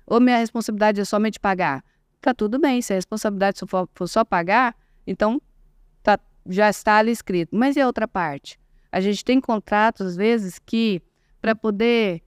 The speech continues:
Gestão. É um contrato de gestão de mídias sociais. Vamos lá. Gestão de mídias sociais.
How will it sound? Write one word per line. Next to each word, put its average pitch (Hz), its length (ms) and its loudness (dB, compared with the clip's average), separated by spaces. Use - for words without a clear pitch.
Gestão. 208 540 0
É 202 60 -4
um 208 60 -4
contrato 269 540 0
de 233 120 -4
gestão 269 600 0
de 254 120 0
mídias 262 300 0
sociais. 165 480 -2
Vamos 285 160 -2
lá. 170 260 -2
Gestão 247 360 2
de 285 80 2
mídias 240 280 0
sociais. 151 640 -4